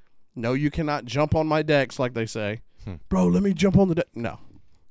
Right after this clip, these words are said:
Speaker 1: No, absolutely not. Like, like, what, what kind of fucking idiot would I be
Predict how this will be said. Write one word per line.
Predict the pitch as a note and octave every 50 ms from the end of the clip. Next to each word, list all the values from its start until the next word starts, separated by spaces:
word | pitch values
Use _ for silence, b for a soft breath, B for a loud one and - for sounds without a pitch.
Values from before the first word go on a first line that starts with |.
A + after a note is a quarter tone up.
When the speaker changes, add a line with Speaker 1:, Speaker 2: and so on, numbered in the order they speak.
| - _ _ _ _ _ _ _ _ _
Speaker 1:
No, | - G2+ E2+
absolutely | E2 F#2 G#2 - G2 G#2 F#2+ E2 F2
not. | E2+ - - - _ b b b b b b b
Like, | - F3+ F#3 F3 - -
like, | - F#3+ F#3+ F#3+
what, | F3+ G#3 B3+ C4 G3 G3
what | A#3 C#4+ D4+
kind | - C4 C#4 C4+ C4
of | A#3+ G#3+ F3+ E3 - -
fucking | - - A#3 A3 - G3+ F3+ D#3
idiot | E3+ F3+ E3 D3 C#3+ -
would | C#3+ C#3+ C#3
I | C3+ B2+
be | B2 C3+ C3 G#2+ F2+ F#2 G2+